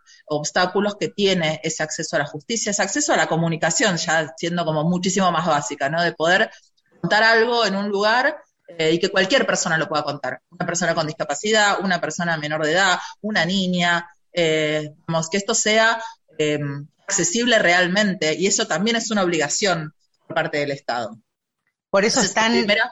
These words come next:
Speaker 1: sí.
Speaker 2: No, no, pensaba en, en esto que me parece tan importante, la diferencia que haces entre el Poder Judicial y la justicia, cuando tantas veces lo, lo utilizamos como, como sinónimo, cuando en realidad,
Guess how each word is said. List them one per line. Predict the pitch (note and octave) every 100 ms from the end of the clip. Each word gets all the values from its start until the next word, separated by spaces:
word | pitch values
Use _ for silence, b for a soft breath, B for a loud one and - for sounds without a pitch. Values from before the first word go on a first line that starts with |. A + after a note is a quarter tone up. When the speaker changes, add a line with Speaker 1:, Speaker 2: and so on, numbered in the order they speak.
| - _ _ _ _ -
Speaker 1:
sí. | A#3 - _ -
Speaker 2:
No, | C4 - -
no, | A#3+ A#3+
pensaba | A3 G#3+ C4 C4+ A3+
en, | A3 -
en | G3
esto | A3+ - A#3+
que | G#3
me | F3
parece | F3 G3 A#3 G#3 B B B
tan | - A3
importante, | A#3+ A3 G3+ G3 A3+ A#3+ A#3+
la | F#3
diferencia | E3+ F3 G3 F#3+ G#3+ A3 G#3+
que | F#3+
haces | - F#3+
entre | G3+ G3+
el | F#3+
Poder | F#3+ G3+ G#3
Judicial | A#3 G3+ - A3+
y | A#3
la | F#3+
justicia, | - D#3+ - A#3+ - F3 D#3
cuando | - E3 E3+
tantas | G3+ A3 G3+
veces | F#3+ G#3+ G#3+
lo, | G3 F3 E3 B B B
lo | F3+
utilizamos | F#3 F3 F3 G#3+ G#3+
como, | F#3+ F3+ E3+ B B
como | - F3 F3+
sinónimo, | G3+ F#3+ A3 B3 A3 F#3
cuando | F3 F3
en | F3
realidad, | E3+ E3+ E3+ F#3 G#3+ A#3+ A#3+